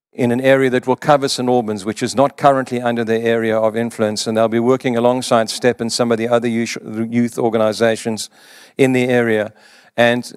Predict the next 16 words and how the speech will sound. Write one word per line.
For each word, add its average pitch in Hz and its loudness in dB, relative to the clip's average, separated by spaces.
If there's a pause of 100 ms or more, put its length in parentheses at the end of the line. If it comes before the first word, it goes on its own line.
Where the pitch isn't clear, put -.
(160)
we've 123 0
been 127 2
able 123 2
to 120 -2 (340)
offer 127 4
some 123 0
support 127 0
to 120 -6
that 127 2
project 113 0
as 98 -8
well 123 0
as 110 -6
the 107 -4
church. 110 -2
And 110 -6